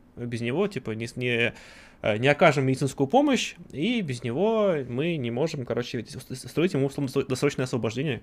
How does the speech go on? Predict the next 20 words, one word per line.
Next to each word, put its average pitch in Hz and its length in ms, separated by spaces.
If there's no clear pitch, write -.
Хотя 135 280
как 123 140
будто 147 200
кто-то 127 240
пыт-, - 240
питал 127 300
иллюзии 135 280
о 107 80
том, 139 200
что, 113 320
э, - 80
Алексея 120 260
Анатольевича 131 360
кто-то - 380
заранее 117 460
освободит. 113 540
То - 80
есть 101 140
у 110 40
него 95 260